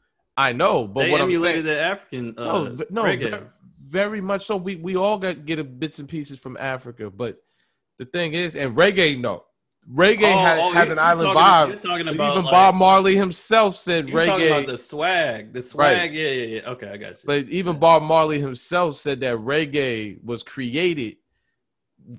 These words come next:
Speaker 1: by them trying to emulate American jazz music.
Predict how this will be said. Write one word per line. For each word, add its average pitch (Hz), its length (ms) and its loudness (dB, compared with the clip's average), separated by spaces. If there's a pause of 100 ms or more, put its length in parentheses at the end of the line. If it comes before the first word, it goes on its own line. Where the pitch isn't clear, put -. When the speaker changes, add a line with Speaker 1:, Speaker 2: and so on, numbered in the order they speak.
(300)
Speaker 1:
by 127 240 -2
them 147 380 0
trying 147 420 -2
to 127 260 -10
emulate 135 600 -4
American 127 600 -4
jazz 127 520 0
music. 110 420 -12